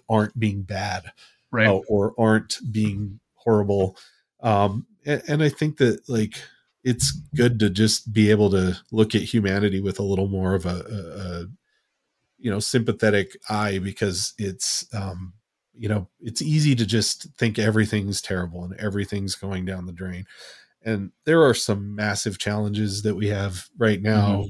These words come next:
Speaker 1: socially and politically, but, um, but at the same time, it's like, I am surrounded by people who want to change that.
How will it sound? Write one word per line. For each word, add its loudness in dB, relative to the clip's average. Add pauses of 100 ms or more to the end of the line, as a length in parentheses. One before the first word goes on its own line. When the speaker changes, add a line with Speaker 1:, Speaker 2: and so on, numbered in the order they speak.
Speaker 1:
socially -2
and -6
politically, -4
but, -4 (480)
um, 2
but 2
at 2
the 4
same 2
time, 0
it's -4
like, -4 (240)
I -2
am 2
surrounded 2
by 0
people 0
who -8
want -6 (180)
to -4
change -4
that. -10